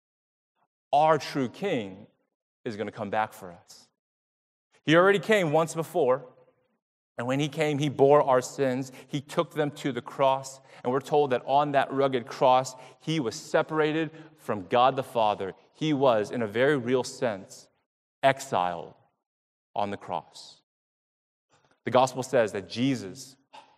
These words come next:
was exiled so that you don't have to be. By his wounds,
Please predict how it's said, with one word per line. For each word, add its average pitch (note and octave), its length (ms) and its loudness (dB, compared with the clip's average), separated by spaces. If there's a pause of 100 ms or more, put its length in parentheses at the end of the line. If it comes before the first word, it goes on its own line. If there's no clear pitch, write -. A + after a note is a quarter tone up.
(100)
was G#2+ 240 -6
exiled F2+ 640 -4 (1160)
so - 140 -8
that G#2+ 100 -4
you G#2+ 180 -6
don't B2+ 160 -2
have C#3+ 260 -8
to G2+ 60 -16
be. F2+ 180 -14 (1200)
By A2 120 2
his C#3 240 -2
wounds, A2 640 -10